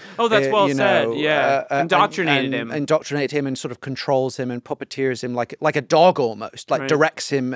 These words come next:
Speaker 2: uh, as, as he needs to for his, uh, machinations.
Speaker 1: But then what's interesting is if you think about it as Sean Bean's movie, then he escapes that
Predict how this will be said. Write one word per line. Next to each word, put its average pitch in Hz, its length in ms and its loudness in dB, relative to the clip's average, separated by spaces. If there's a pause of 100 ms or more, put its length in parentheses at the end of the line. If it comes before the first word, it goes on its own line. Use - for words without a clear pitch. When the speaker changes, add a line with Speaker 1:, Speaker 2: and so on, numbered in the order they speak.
Speaker 2:
uh, 131 120 0 (400)
as, 135 360 0
as 139 200 -2
he 147 100 -2
needs 147 360 0
to 131 200 -2
for 135 140 -6
his, 202 340 -2 (120)
uh, 123 280 -6
machinations. 180 320 0
Speaker 1:
But 226 60 -6
then 277 260 2
what's 240 160 0
interesting 262 320 -4
is 190 80 -6
if 165 60 -12
you 208 100 -6
think 226 180 -8
about 214 240 0
it 190 80 -2
as 156 80 -6
Sean 170 240 -2
Bean's 147 280 -6
movie, 190 340 -4
then 143 160 -6
he 151 160 -4
escapes - 680 -2
that 131 380 0